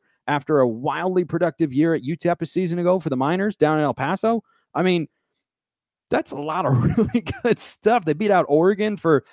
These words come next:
Tetairoa McMillan, the, the, the receiver. That should just be McMillan. I don't know why I said Macmillan, but,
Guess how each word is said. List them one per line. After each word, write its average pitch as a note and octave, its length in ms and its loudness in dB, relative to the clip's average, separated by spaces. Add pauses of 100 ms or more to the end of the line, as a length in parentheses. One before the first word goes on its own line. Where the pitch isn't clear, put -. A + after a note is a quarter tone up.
(200)
Tetairoa E3 640 2
McMillan, D3+ 680 -2 (380)
the, B2+ 300 0
the, B2 320 -2 (120)
the B2 80 -12
receiver. D#3+ 420 -4
That C#3+ 140 -6
should - 120 -18
just G#2+ 180 -12
be G2+ 100 -10
McMillan. F#2+ 400 -10
I F#2 80 -10
don't B2+ 80 -8
know G2 80 -10
why F#2 140 -10
I - 20 -12
said E2+ 180 -16
Macmillan, E2 540 -14
but, G2 180 -4